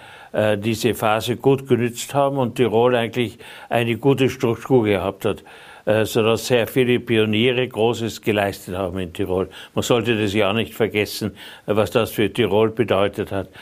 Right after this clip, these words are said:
Aber dass man jetzt an eine Grenze geraten ist, äh, das heißt, dass man das richtige Maß finden muss. Und diese Nachdenkpause hat dazu gedient, um zu überlegen,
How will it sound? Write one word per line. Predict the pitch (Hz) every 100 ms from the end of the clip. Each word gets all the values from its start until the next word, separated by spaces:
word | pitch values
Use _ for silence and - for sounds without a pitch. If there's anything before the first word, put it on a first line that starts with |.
| - -
Aber | - 117 127
dass | 131 127 120 - - - -
man | 123 127
jetzt | 127 131 135 151
an | 127
eine | 117 123 120
Grenze | 113 127 131 131 123
geraten | 98 101 98 95 -
ist, | 110 98 - - - - -
äh, | 117 113
das | 113 117
heißt, | 120 120 113 127
dass | 117
man | 127 113
das | 117 110
richtige | 117 143 - 123 113
Maß | 107 104 107 107 -
finden | - 110 101 - 98
muss. | 95 101 - - - -
Und | - 113
diese | 123 120 113
Nachdenkpause | 104 117 - 135 120 - 113 117 131 113 - - - _ _
hat | 113 107 123 - -
dazu | - 107 - 139
gedient, | 113 113 123 131 143 139
um | 113
zu | -
überlegen, | 123 113 107 110 131 135